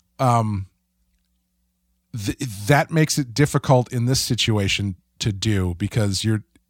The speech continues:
is, if the twenty twenty-four is just twenty twenty-one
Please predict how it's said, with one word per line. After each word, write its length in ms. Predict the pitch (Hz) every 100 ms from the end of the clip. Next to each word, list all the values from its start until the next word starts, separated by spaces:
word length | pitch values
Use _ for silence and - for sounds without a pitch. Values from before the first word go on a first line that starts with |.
| _
is, 260 | 131 113 - - _ _ -
if 180 | 127 -
the 80 | 117
twenty 320 | - 135 135
twenty-four 720 | - 123 113 - 131 120 110
is 240 | 101 101
just 320 | - 113 101
twenty 300 | - 117 107
twenty-one 680 | 101 113 104 101 113 107 92